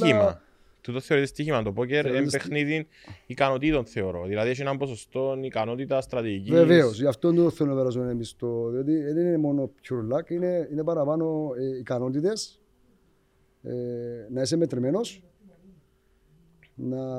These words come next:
Speaker 2: προσέχεις να μην παρασυρθείς από διάφορες καταστάσεις και τούτο εξαπου-, εξ-,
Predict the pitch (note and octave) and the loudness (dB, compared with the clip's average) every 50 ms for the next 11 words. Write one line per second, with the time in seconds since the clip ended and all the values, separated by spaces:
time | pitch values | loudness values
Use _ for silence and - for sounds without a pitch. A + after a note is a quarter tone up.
0 | B2+ B2 A#2+ A#2+ A#2+ A#2 - - - - D3+ D3+ C#3+ - - E3+ F3 E3+ - E3+ | -6 -6 -6 -8 -8 -10 -12 -18 -8 -2 0 0 2 4 4 4 4 4 2 0
1 | D#3+ C#3 D3 C#3+ C#3+ D3 D3+ D3 D3+ D3 A#2+ C3+ A#2 - - C3+ A#2+ - _ B2+ | 0 2 2 2 2 2 2 2 0 0 0 -2 -6 -4 -6 -6 -8 -6 _ -2
2 | B2 B2+ B2 B2+ A#2+ - - A#2+ A2+ - - F3 F#3 G#3 - F3+ E3+ E3+ G3 G3+ | 0 0 0 -2 -4 -6 -8 -8 -6 -2 -2 -4 -4 -2 -2 -2 -2 0 0 -2
3 | G3 F3 - - F3 D#3+ F3 G#3+ G#3+ A3 G3+ F3+ D3+ C#3+ - - - | -2 -2 0 0 0 0 0 -2 -4 -4 -4 -4 -4 -4 -4 -4 -4